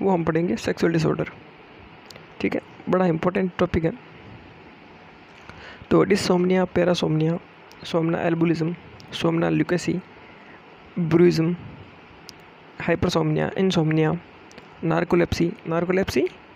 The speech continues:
excessive sleep in the daytime, बैड ड्रीम जो कि रिकॉल होते हैं और जो रिकॉल नहीं होते हैं। ठीक है, इसी के साथ साथ स्लीप डिसऑर्डर कंप्लीट होता है। इस, आप जुड़े रहिए हमारे साथ में। अपने जो juniors हैं उनके WhatsApp group में भी,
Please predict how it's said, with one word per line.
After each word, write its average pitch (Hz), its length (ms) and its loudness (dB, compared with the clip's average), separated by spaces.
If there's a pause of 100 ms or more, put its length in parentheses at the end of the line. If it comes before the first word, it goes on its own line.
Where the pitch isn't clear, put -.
(220)
excessive 180 400 -2
sleep 175 180 0
in 170 160 0
the 190 120 -2
daytime, 175 300 -4 (880)
बैड 165 280 0
ड्रीम 175 240 0
जो 170 120 2
कि 160 100 -4
रिकॉल 170 300 2
होते 160 200 0
हैं 165 60 2
और 214 160 0 (340)
जो 165 80 2
रिकॉल 170 280 2
नहीं 175 120 2
होते 160 200 0
हैं। 185 120 -6 (380)
ठीक - 120 -4
है, 254 80 -2 (840)
इसी 180 140 0
के - 80 -8
साथ 175 160 0
साथ 196 160 -2 (1600)
स्लीप 220 240 0
डिसऑर्डर 180 360 4
कंप्लीट 175 300 0
होता 185 200 2
है। 220 120 -4 (1300)
इस, 180 100 0
आप 165 140 0
जुड़े 160 260 6
रहिए 185 220 2
हमारे 160 200 0
साथ 180 260 -4
में। 190 80 -2 (220)
अपने 175 220 0
जो 170 140 0
juniors 175 460 2
हैं - 100 0 (180)
उनके 170 220 2
WhatsApp 165 380 2
group 190 220 0
में 185 140 0
भी, 185 160 0